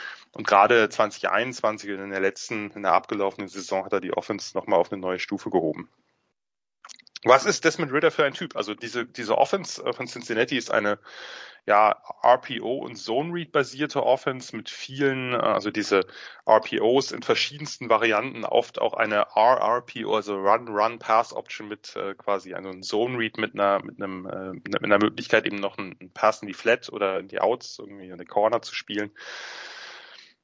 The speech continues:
Ähm, ja, Desmond Ridder, finde ich, ist einer der fertigsten Quarterbacks dieser Klasse mit einem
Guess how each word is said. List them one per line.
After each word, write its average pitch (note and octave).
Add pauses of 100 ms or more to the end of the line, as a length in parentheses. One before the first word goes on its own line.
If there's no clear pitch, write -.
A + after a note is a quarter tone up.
(280)
Ähm, B2 (120)
ja, B2+ (600)
Desmond -
Ridder, C3+ (200)
finde B2+
ich, A#2+
ist A#2
einer B2+
der A2+ (340)
fertigsten -
Quarterbacks B2+
dieser A#2+
Klasse C3+
mit A2+
einem B2